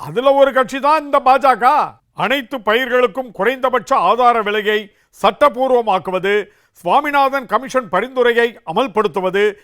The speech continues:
விவசாய கடன் தள்ளுபடி உள்ளிட்ட பல்வேறு கோரிக்கைகளை வலியுறுத்தி பஞ்சாப் விவசாயிகள் தலைநகர் டெல்லியை நோக்கி பேரணி நடத்தினப்பதான் மத்திய பாஜக அரசாங்கம் ட்ரோன் மூலமா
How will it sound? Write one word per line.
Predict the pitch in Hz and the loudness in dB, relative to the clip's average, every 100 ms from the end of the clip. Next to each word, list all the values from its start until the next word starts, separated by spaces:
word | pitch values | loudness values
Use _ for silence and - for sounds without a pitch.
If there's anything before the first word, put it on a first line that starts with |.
| _ _ 165 | _ _ -4
விவசாய | 247 277 285 277 247 | -2 4 4 4 2
கடன் | 240 254 202 | -2 -4 -2
தள்ளுபடி | 208 247 247 254 220 | -2 0 0 -2 -4
உள்ளிட்ட | 214 220 214 202 208 - _ _ - | -4 -2 2 2 2 -2 _ _ 0
பல்வேறு | 226 294 294 277 196 | 0 4 4 4 2
கோரிக்கைகளை | 226 285 262 247 240 208 170 | 2 2 -2 0 0 0 -2
வலியுறுத்தி | 226 226 196 196 202 190 _ _ - | -2 0 0 0 -2 -4 _ _ -2
பஞ்சாப் | 208 285 294 277 | -2 2 0 2
விவசாயிகள் | 214 247 220 226 196 202 196 _ _ 190 | 0 0 2 0 0 -2 -4 _ _ 0
தலைநகர் | 190 285 262 240 180 | 2 2 0 0 -2
டெல்லியை | 254 285 269 | -2 -2 -2
நோக்கி | 220 240 269 156 | -2 -4 -4 -2
பேரணி | 208 277 254 190 | 0 0 -2 -4
நடத்தினப்பதான் | 214 - 214 180 175 175 190 190 - _ - | -6 -2 -2 0 0 0 0 -2 -10 _ -2
மத்திய | 254 - 311 220 | -2 0 0 4
பாஜக | 220 262 254 226 | 4 4 2 2
அரசாங்கம் | 220 185 202 190 196 196 - _ - | 0 2 0 2 -2 -4 -8 _ 2
ட்ரோன் | 254 311 311 | 4 4 4
மூலமா | 247 240 226 | 2 2 2